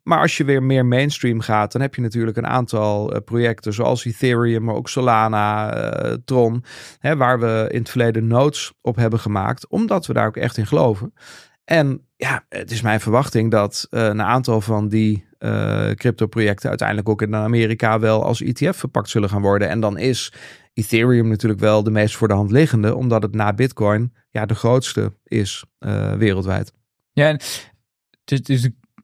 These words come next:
Speaker 2: dat, hè, dat je kunt natuurlijk zo naar kijken, hè, van, van dit is de grootste na, na Bitcoin. Maar volgens mij zijn jullie ook wel, hè, gelo-, eh, eh, ik, ik, ik heb volgens mij ook een rapport over, van jullie daarover gelezen, dat jullie ook wel gewoon intrinsiek daar veel, eh, eh, veel waarde in, in, in zien.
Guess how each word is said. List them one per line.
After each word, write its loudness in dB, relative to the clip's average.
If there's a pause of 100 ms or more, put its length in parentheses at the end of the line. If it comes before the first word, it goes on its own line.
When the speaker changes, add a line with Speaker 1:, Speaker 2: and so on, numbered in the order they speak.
(360)
Speaker 2:
dat, 2
hè, 2
dat -2
je 0
kunt 0
natuurlijk -4
zo 2
naar 2
kijken, 2
hè, 2
van, 0
van -2
dit -2
is -6
de -8
grootste -4
na, 0
na -2
Bitcoin. -2
Maar 2 (580)
volgens -4
mij 4
zijn -2
jullie -6
ook -2
wel, 2
hè, 0
gelo-, 0
eh, -8
eh, -10 (960)
ik, -10
ik, -4
ik -6
heb -2
volgens -4
mij 0
ook -2
een 0
rapport 0
over, -4
van 0
jullie 2
daarover 0
gelezen, 0
dat -2
jullie 2
ook -4
wel -4
gewoon -2
intrinsiek 0
daar 0
veel, 0
eh, 0
eh, -6
veel 0
waarde 2
in, -2
in, -2
in -2
zien. -2